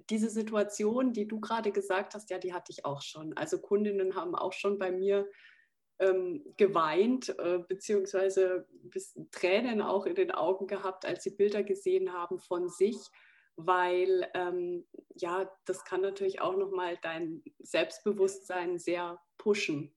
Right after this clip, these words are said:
Also gerade bei Businessbildern ist es nochmal, es verstärkt einfach nochmal dein, ja, dein Selbstbild, ähm, auch als Unternehmerin. Es bestärkt dich und, ähm,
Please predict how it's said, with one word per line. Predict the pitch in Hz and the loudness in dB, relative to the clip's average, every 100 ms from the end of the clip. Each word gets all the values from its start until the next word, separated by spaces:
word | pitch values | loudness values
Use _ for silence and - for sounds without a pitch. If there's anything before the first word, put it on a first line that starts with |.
| _ | _
Also | 170 175 175 | -8 -6 -6
gerade | - 151 165 196 | -4 0 2 0
bei | - 156 | -2 -4
Businessbildern | - 214 220 214 - - 185 185 185 185 185 | -2 -2 0 -2 0 6 6 6 4 2 0
ist | 185 185 | -4 -4
es | 185 | 0
nochmal, | 185 180 180 170 180 - - - - - | 0 0 -2 -2 -4 -12 -20 -20 -20 -14
es | 170 | -8
verstärkt | - 185 - 180 190 - - | -2 -2 4 6 6 2 0
einfach | 165 190 196 190 | 0 0 -2 0
nochmal | 180 180 - 180 170 175 - _ _ _ _ - | 0 0 -4 -4 -4 -6 -12 _ _ _ _ -2
dein, | 151 156 165 165 160 - - - - | 0 2 0 -4 -8 -12 -18 -20 -20
ja, | 156 156 | -10 -6
dein | 160 160 151 | -2 -2 2
Selbstbild, | 175 226 - - - 226 233 240 240 - - | 2 2 0 -12 -4 0 0 0 -4 -10 -4
ähm, | 180 175 175 - | -2 -2 -2 -2
auch | 170 - | -2 0
als | 170 - | -4 -4
Unternehmerin. | 180 180 175 185 208 240 220 202 202 190 | -6 -4 2 6 6 6 4 4 6 4
Es | 185 - | 0 -4
bestärkt | 170 - 180 185 220 - - | -6 2 4 4 2 0 0
dich | 208 214 - | 2 0 -2
und, | 180 180 381 - - | 2 4 2 -2 -4
ähm, | 349 - 175 - 175 | -2 0 -2 -2 -4